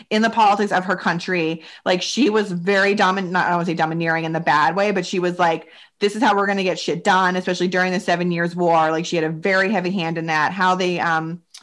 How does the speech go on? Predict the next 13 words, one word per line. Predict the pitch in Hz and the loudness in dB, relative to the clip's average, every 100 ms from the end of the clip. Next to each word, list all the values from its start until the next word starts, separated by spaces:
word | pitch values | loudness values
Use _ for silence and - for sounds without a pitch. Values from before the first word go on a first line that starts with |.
| _ - _ | _ -20 _
how | 240 214 | 0 2
they | 214 | 2
went | 202 | 2
about | 196 185 190 190 | 4 4 4 2
it. | 185 180 | 0 0
And, | 196 180 180 175 175 180 | 0 2 2 2 0 0
um, | 185 175 170 185 | 2 2 2 4
that | 185 202 | 4 4
was | 202 | 2
more | 202 | 0
her | 202 | 0
focus | 196 185 262 254 - | 0 0 0 -2 -6
than, | 190 196 190 185 190 165 | -2 2 2 2 -2 -4